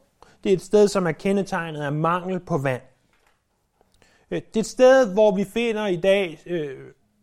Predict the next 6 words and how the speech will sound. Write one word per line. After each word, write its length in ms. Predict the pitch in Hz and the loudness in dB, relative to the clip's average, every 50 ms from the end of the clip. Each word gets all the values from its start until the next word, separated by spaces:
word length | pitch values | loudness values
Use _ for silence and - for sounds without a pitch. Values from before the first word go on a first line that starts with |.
| _ _ _ _ _ _ _ _ _ _ _ _ _ _ _ _ - - | _ _ _ _ _ _ _ _ _ _ _ _ _ _ _ _ -6 -2
arkæologiske 680 | 170 156 - 185 185 185 202 214 208 196 202 - 196 | -2 -2 2 2 2 4 4 4 4 2 0 -4 -4
udgravninger, 800 | 175 185 196 202 190 - 190 180 175 175 175 170 175 175 175 175 | -2 -2 -2 -2 -2 -2 -2 0 0 0 -2 -4 -6 -6 -6 -8
såsom 400 | 165 - 180 170 156 147 - 147 | -6 -6 -6 -6 -6 -6 -6 -8
Masada 580 | 139 131 120 - - - 156 143 143 151 175 180 175 _ _ _ _ _ | -6 -6 -8 -8 -4 -2 -2 -2 -2 -2 -6 -8 -10 _ _ _ _ _
og 160 | - 143 - - | -12 -12 -8 -4
Qumran. 460 | 185 175 160 147 147 139 123 117 | -2 -2 -2 0 -2 -2 -2 -4